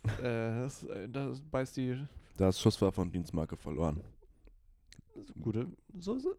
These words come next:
Speaker 1: nicht schlecht.
Speaker 2: Danke, ich bin
Speaker 1: Genau.
Speaker 2: nämlich auch schlagfertig.
Speaker 1: Da hofft man, der Schutzmann
Speaker 2: <laughs>
Speaker 1: Ach nee. <laughs> Na, lass mal das.
Speaker 2: Jo.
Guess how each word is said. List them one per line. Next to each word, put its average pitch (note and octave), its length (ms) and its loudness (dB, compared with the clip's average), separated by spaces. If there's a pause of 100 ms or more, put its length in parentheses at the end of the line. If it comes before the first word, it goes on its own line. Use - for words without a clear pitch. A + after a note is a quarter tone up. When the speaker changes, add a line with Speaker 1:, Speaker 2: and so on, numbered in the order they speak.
Speaker 1:
nicht C3+ 280 2
schlecht. - 380 -2
Speaker 2:
Danke, - 220 0
ich - 60 -2
bin - 80 0
Speaker 1:
Genau. - 120 6
Speaker 2:
nämlich G#2+ 160 8
auch G#2+ 140 6
schlagfertig. - 680 -2 (2750)
Speaker 1:
Da C3 100 2
hofft C#3+ 220 2
man, D#3 440 0
der C3 360 2
Schutzmann E3 800 -2 (260)
Speaker 2:
<laughs> - 1300 -4
Speaker 1:
Ach C3 60 -4 (120)
nee. A2 220 0 (460)
<laughs> - 480 -2
Na, B2+ 240 4
lass A#2 220 4
mal B2+ 120 2
das. - 220 6
Speaker 2:
Jo. C#3+ 420 12